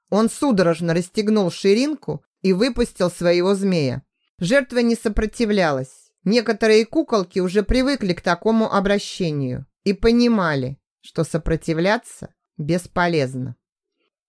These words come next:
Он грубо сжал ее челюсть до хруста, чуть не переломав ей коренные зубы, и с жадностью вонзил в ее рот свой член.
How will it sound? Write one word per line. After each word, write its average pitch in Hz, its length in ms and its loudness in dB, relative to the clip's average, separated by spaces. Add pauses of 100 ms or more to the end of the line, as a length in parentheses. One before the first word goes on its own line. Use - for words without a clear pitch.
Он 226 220 2
грубо 220 320 2
сжал 208 400 0
ее 196 220 0
челюсть - 720 -4 (100)
до 190 220 0
хруста, 202 720 -6 (140)
чуть 294 280 -2
не 240 140 4
переломав 220 680 2
ей 190 140 -2
коренные 196 600 0
зубы, 147 400 -6 (260)
и 202 140 2
с - 20 2
жадностью 185 800 -4
вонзил 196 560 0
в 160 60 -2
ее 170 280 0
рот 226 220 -2 (260)
свой 170 380 -2
член. 143 480 -6